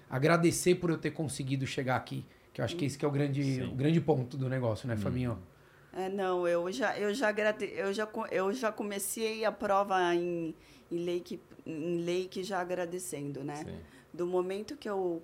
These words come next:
Speaker 3: coloquei ali a mão na água, que eu escutei a buzina, é, foi, eu já comecei minha, minha oração. E eu fiz a prova inteira em oração,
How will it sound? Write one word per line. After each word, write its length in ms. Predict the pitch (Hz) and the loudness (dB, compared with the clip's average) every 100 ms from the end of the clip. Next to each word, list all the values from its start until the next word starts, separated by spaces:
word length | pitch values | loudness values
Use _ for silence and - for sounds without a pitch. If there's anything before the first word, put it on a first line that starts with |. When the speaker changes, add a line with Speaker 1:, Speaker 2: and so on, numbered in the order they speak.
| - | -10
Speaker 3:
coloquei 520 | - 170 175 190 180 185 | -6 -4 -4 -4 -4 -2
ali 200 | 180 175 | -2 -2
a 80 | |
mão 220 | 175 175 175 | 0 0 0
na 120 | 175 | 0
água, 560 | 156 151 170 190 180 175 | 0 0 0 0 -2 -2
que 200 | - 175 | -4 -4
eu 120 | 165 | -4
escutei 400 | 165 165 170 175 | -4 -6 -4 -2
a 40 | |
buzina, 680 | 170 170 165 160 165 180 180 180 - - - - | -2 -4 -6 -4 -4 -2 -2 -4 -14 -20 -20 -12
é, 640 | 170 170 165 165 160 147 156 | -4 -2 0 -2 -2 -2 -6
foi, 840 | - 165 170 170 165 160 135 131 - - - - | -8 -2 0 2 0 -2 -6 -10 -14 -20 -20 -10
eu 80 | 165 | -8
já 100 | 190 | -6
comecei 340 | 165 175 180 165 | -4 -4 -2 -2
minha, 280 | 175 175 | 0 -2
minha 320 | 165 165 170 165 | -2 -2 0 0
oração. 580 | 165 170 - 156 147 180 - - - - | 0 -2 -4 -6 -8 -12 -16 -20 -20 -14
E 160 | 165 175 | -2 -2
eu 100 | 175 | -2
fiz 340 | - 180 180 | -2 -4 -4
a 60 | 170 | -4
prova 440 | - 170 185 190 262 196 | 0 0 0 -4 -6 -8
inteira 500 | 196 226 170 170 170 | -8 -6 -6 -4 -4
em 140 | 180 | -2
oração, 460 | 170 175 - 135 | -4 -4 -8 -8